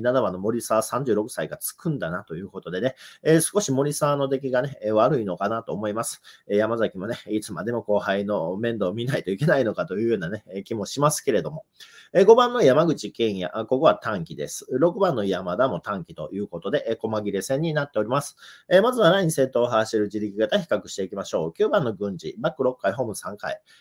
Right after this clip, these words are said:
人間の決まり手が二、まくりが五、差しが三、マークがゼロとね、えー、まくり差し先行、自在タイプということで、えー、もう東の自在といえばね、えー、九番の軍事というふうにね、えー、なってしまいましたね。ということで、えー、ここはね、はい、まあ、初日の特選ということでね、えー、二位予選の権利はありますんで、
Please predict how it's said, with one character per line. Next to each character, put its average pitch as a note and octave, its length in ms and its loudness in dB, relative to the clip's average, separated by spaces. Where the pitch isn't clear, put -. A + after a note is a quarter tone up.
人 E3+ 120 0
間 D3+ 100 4
の A2+ 80 -2
決 G#2+ 140 -8
ま G2+ 100 -2
り F2+ 60 0
手 F#2+ 100 -2
が G2+ 80 0
二、 C3+ 180 -8
ま A2 140 -2
く A2 100 -8
り G2+ 60 -4
が F2+ 100 -2
五、 B2+ 200 2
差 - 140 -12
し - 120 -12
が F2 80 0
三、 - 220 -2
マ A2+ 120 2
ー G#2 40 0
ク E2+ 120 -8
が D#2+ 100 -2
ゼ B2+ 140 2
ロ A2 100 6
と A2+ 80 -2
ね、 D#3 160 0
え A#2 100 0
ー、 - 20 -2
ま A2+ 120 0
く A2+ 80 -2
り G2+ 80 0
差 G2+ 140 -4
し - 100 -10
先 F#2 280 -6
行、 F#2+ 360 -2
自 F#2+ 200 -8
在 F#2 240 0
タ B2 140 4
イ A2 60 4
プ E2+ 120 -6
と E2+ 140 -2
い F2+ 40 -2
う F#2 60 -4
こ F#2 100 -6
と E2+ 80 -12
で、 F#2 180 -2
え C3 60 -6
ー、 - 20 0
も G#3+ 100 4
う - 20 4
東 G3+ 460 4
の G#3 140 4
自 G#2 200 -4
在 A#2 220 4
と C3+ 100 0
い B2+ 80 6
え B2 80 4
ば A#2 80 4
ね、 C3+ 100 -4
え A2+ 80 -2
ー、 G#2+ 40 -2
九 B2 180 2
番 G2 160 2
の F2 80 -4
軍 C#3 260 -4
事 G#2 160 -6
と F2+ 200 -4
い A#2+ 100 -2
う B2 60 0
ふ B2 60 -10
う A2 40 -4
に G2+ 80 -4
ね、 A#2 200 -6
え G#2 120 -2
ー、 A2 40 -2
な C3 100 2
っ - 60 -4
て F3 100 -6
し - 160 -6
ま C3+ 100 2
い C3+ 60 2
ま D3 80 0
し - 80 -6
た F#2 80 -6
ね。 A2 120 -8
と G3 120 8
い F#3+ 40 12
う F3+ 80 8
こ D#3 100 4
と B2+ 100 4
で、 F#2 160 -2
え A2 120 4
ー、 A2 40 -4
こ - 140 2
こ C#3 80 6
は B2 160 8
ね、 G2 120 -2
は G#2+ 260 0
い、 F#2+ 180 -4
ま C3 140 -2
あ、 - 20 2
初 D3+ 160 0
日 D#3+ 220 -2
の F3+ 100 0
特 G2+ 220 -4
選 A#2+ 200 -4
と A#2 60 -4
い G2+ 60 0
う G2 40 -2
こ G2 120 -4
と F2 120 -4
で F#2 140 -4
ね、 C3 260 -6
え B2 180 0
ー、 - 20 0
二 D#3 240 -2
位 - 20 -2
予 D#3 140 -2
選 B2+ 180 -4
の F#2 100 -6
権 A#2+ 220 -6
利 F#2+ 80 -4
は D#2 120 -2
あ E2+ 60 -4
り G2 80 -8
ま G#2 140 -6
す E3 180 -4
ん A2 120 -6
で、 C#3+ 240 0